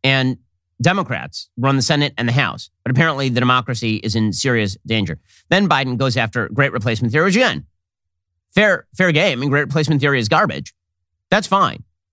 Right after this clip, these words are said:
But the reason that he's doing this is not because there are a huge swath of Americans who believe in quote unquote great replacement theory.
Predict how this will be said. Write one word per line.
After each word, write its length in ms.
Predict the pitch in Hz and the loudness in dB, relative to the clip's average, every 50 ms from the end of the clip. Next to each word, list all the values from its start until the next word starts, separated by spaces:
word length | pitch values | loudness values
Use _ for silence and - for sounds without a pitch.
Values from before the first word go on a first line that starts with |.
| _ _ _ _ _ _ - | _ _ _ _ _ _ 0
But 100 | 165 - | 0 2
the 80 | 180 | 2
reason 220 | 185 240 214 214 208 | 2 2 2 2 2
that 100 | 175 160 | 2 2
he's 160 | 156 147 143 | 2 2 2
doing 300 | 127 294 285 190 143 117 | 2 2 2 2 2 0
this 180 | 95 104 - | -2 -2 -2
is 100 | 156 143 | 0 0
not 180 | 151 190 185 - | 2 2 2 0
because 380 | 175 139 - 139 123 113 98 - _ - | -2 -2 0 0 0 -2 -4 -8 _ -2
there 160 | 123 139 135 | 0 0 2
are 60 | - | 0
a 60 | 120 | -2
huge 460 | 117 - - - 180 185 180 143 - | -6 -4 0 2 2 4 2 2 0
swath 320 | - - 135 135 135 151 131 | -2 0 2 2 2 2 0
of 40 | 127 | 0
Americans 380 | 120 123 127 135 113 120 110 | 0 2 2 2 0 0 -2
who 80 | - 110 | -2 -2
believe 300 | 101 117 139 160 143 117 | -2 0 0 0 2 0
in 100 | 117 110 | 0 0
quote 200 | - - 127 123 | 0 0 0 0
unquote 200 | 117 120 123 107 | 0 0 -2 -2
great 240 | 87 107 127 131 92 | 0 0 0 0 -2
replacement 460 | 101 - 180 214 226 143 120 90 80 | -2 -2 0 0 0 0 -2 -2 -4
theory. 280 | 82 62 50 - - | -4 -6 -8 -8 -12